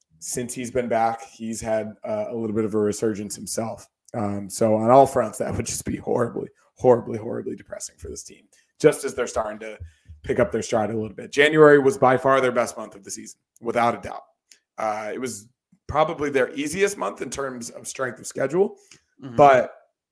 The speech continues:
Speaker 1: you did see, start to see signs of encouragement from this team. So that would be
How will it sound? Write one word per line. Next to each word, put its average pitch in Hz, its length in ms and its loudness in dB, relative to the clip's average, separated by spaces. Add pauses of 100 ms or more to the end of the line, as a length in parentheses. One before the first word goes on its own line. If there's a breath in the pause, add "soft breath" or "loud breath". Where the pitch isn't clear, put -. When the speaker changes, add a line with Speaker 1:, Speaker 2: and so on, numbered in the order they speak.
Speaker 1:
you 131 160 -12
did 135 240 -2
see, 127 420 -8
start - 320 -2
to - 80 -10
see - 160 -10
signs 110 320 -10
of 101 60 -16
encouragement 101 500 -12
from 82 140 -18
this - 100 -16
team. - 300 -20
So - 180 -12
that - 180 -10
would - 160 -18
be - 200 -20